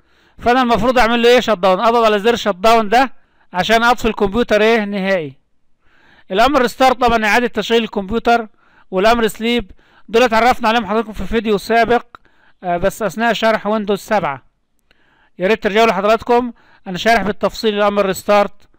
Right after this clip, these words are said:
والأمر شت داون والأمر إيه؟ سليب. يبقى عشان أطفي الكمبيوتر حضراتكم أفتح قائمة ستارت وأجي من هنا أختار الأمر إيه؟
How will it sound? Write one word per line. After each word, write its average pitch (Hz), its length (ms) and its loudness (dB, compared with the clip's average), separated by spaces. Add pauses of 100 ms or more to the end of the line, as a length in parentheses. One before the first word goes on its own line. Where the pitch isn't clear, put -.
(560)
والأمر 202 360 0
شت 185 140 -4
داون 196 480 2
والأمر 190 400 0
إيه؟ 196 340 -2
سليب. 139 320 -16 (320)
يبقى 180 180 0
عشان 226 300 2
أطفي 240 220 0
الكمبيوتر 220 360 -2
حضراتكم 262 600 0 (840)
أفتح 220 280 0
قائمة 214 320 -2
ستارت 262 440 2
وأجي 233 200 2
من 220 60 -4
هنا 233 200 0
أختار 226 300 0
الأمر 214 280 2
إيه؟ 220 260 0